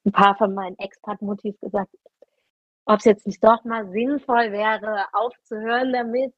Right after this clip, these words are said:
Und ich habe es ja dann auch eingesehen, hab, bin dann in der vierzehnten Woche nicht mehr Roller gefahren in Shanghai. Ähm, also ich bin da völlig, ähm, entspannt auch rangegangen. Also,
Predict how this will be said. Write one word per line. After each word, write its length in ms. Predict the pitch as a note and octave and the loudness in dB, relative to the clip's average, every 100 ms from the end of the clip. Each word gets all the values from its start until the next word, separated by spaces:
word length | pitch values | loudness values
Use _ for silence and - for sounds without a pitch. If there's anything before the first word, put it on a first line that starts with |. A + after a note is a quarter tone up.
| _ | _
Und 80 | F#3+ | -20
ich 100 | F#3+ | -20
habe 100 | G3+ | -18
es 40 | - | -12
ja 100 | G3+ | -10
dann 140 | G3+ | -6
auch 120 | F#3 - | -6 -4
eingesehen, 460 | G3+ G#3 G#3 G3+ G#3 | -2 2 2 0 -4
hab, 100 | - | -4
bin 140 | F#3+ G3+ | 4 6
dann 100 | G3+ | 6
in 100 | F#3+ | 6
der 80 | G3 | 4
vierzehnten 460 | - G#3 G#3 F#3+ | 4 4 4 2
Woche 200 | F#3+ F3+ | 2 2
nicht 220 | F#3+ G3+ A#3 | 2 2 2
mehr 100 | G#3+ | 6
Roller 280 | G#3 G#3+ | 8 8
gefahren 400 | G#3+ - G#3+ G#3+ | 6 2 0 0
in 120 | A3+ G3+ | -2 -6
Shanghai. 460 | - G#3+ G#3 A3 - - - _ _ _ _ _ - | -6 -8 -6 -8 -10 -14 -18 _ _ _ _ _ 4
Ähm, 420 | G#3+ G#3 G#3+ G#3+ _ _ _ _ _ _ _ | 6 6 4 -2 _ _ _ _ _ _ _
also 140 | A3 G#3+ | -16 -16
ich 120 | G#3+ | -12
bin 160 | A#3 A3 | -8 -6
da 160 | G3+ F#3+ - | -6 -8 -10
völlig, 480 | G3+ A3+ A#3 G3+ - - | 0 2 2 0 -12 -14
ähm, 460 | G3 G3 F3+ F3+ F3+ - _ _ _ | -8 -6 -6 -8 -12 -16 _ _ _
entspannt 680 | - F#3+ - F#3+ G3 C#4 - | -6 -4 0 4 4 4 0
auch 220 | F3+ - - _ _ - | -4 -4 -20 _ _ -6
rangegangen. 840 | F3 B3 D4+ G#3 - F#3+ - G3+ | -2 0 0 -2 -4 -14 -10 -8
Also, 500 | - F3+ F3 F3 F#3 | -4 0 2 4 4